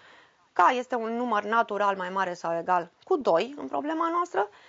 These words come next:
Vom presupune P de K adevărat și este foarte important să scrieți corect ce înseamnă ipoteza de inducție și propoziția de demonstrat. P de K este ipoteza de inducție și în cazul nostru înseamnă că F aplicat unui compus de K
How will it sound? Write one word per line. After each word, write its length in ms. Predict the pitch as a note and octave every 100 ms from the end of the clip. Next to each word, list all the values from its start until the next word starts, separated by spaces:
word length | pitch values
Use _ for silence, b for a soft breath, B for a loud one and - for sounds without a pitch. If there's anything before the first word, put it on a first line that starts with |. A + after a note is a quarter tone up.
| B B B
Vom 180 | E4 A4+
presupune 560 | A4+ - E4 E4+ E4+
P 100 | C#4
de 180 | D4+ C4+
K 80 | C4
adevărat 680 | C#4 C4 A3+ G#3+ G#3+ A#3 A#3
și 360 | - - G#3
este 240 | A3 G#3+ F#3
foarte 320 | - C4 -
important 580 | F4 D#4+ C4 A#3+ C4 B3+
să 120 | A#3+
scrieți 520 | A#3 - B3 A3 G#3
corect 420 | - E4 B3+ E3
ce 140 | - C#4+
înseamnă 540 | B3+ - B3 F#3 E3
ipoteza 560 | F3 G#3+ F3 - D#4 E4
de 180 | C4 A3
inducție 560 | G3 F3 E3+ - D4
și 220 | D#4+ -
propoziția 720 | A#3+ G3+ F#3+ E3+ G3 B3+ A3+ F3
de 160 | A#3+
demonstrat. 640 | C#4 B3 F3 E3 - - - B B B B
P 60 | - E4+
de 120 | C4+
K 320 | B3+ A#3+ F#3+ - - _
este 500 | A#3+ A3 - F3 -
ipoteza 580 | C#4+ D#4+ A3+ B3+ B3 G#3
de 100 | F#3+
inducție 600 | F3+ F3+ C4 - F4+ G4
și 240 | F#4+ - -
în 140 | F#4+
cazul 300 | G4+ - -
nostru 280 | - - -
înseamnă 420 | E4 - D4+ D#4
că 240 | C#4 B3+ A3
F 220 | B3 A3+ - B B B
aplicat 520 | D3+ - C#3 C#3+ C#3
unui 200 | B3+ G#3+
compus 320 | G#3 G3+ A3
de 120 | G3
K 80 | F3+